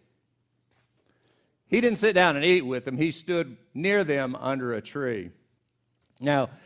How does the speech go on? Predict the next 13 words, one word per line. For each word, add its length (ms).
Abraham, 520
he 160
was 140
a 60
pretty 300
extravagant 800
host 480
to 140
his 200
guests. 480
He 120
gave 260
them, 320